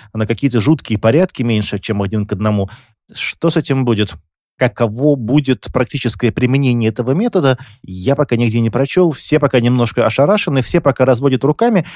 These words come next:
Но вот тут оно второе дно, о котором я с вами говорил. Усилия, необходимые э, для того, чтобы создать настолько точную софт-разметку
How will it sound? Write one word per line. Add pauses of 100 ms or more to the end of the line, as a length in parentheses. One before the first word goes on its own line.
(160)
Но
вот
тут
оно
второе
дно,
о
котором
я
с
вами
говорил. (260)
Усилия,
необходимые (320)
э,
для
того,
чтобы
создать
настолько
точную
софт-разметку